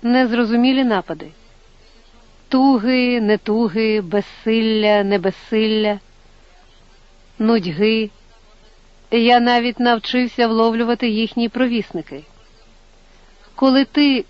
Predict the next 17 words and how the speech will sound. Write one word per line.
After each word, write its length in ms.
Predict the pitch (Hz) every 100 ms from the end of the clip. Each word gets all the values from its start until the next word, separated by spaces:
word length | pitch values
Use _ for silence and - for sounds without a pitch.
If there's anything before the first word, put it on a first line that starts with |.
| -
відставляєш 880 | 233 233 - - 240 247 240 220 -
келишок, 680 | 311 311 269 - 156 - - - - - - - _
ледве 520 | 233 240 247 208 220 226
його 600 | 226 208 226 226 220 202
пригубивши, 720 | - 240 247 190 175 - - 165 _ _ _ _ _ _ -
я 220 | 226 233 220
можу 380 | 226 226 233
спрогнозувати, 1040 | - 226 226 214 214 196 185 180 - 214 220 _ _ - - -
чим 340 | - - 233 208
це 160 | 247
скінчиться. 720 | 233 - 254 - 175 - - - - _ - _ _ _ _ - _
Ти 140 | - 330
кудись 340 | 277 214 196
зникнеш, 760 | 170 196 185 202 208 - - - - - _ - - -
а 240 | 214 226 226
повернувшись, 960 | - 240 247 269 349 - 185 165 - - - - - - - -
будеш 640 | 226 269 247 277 -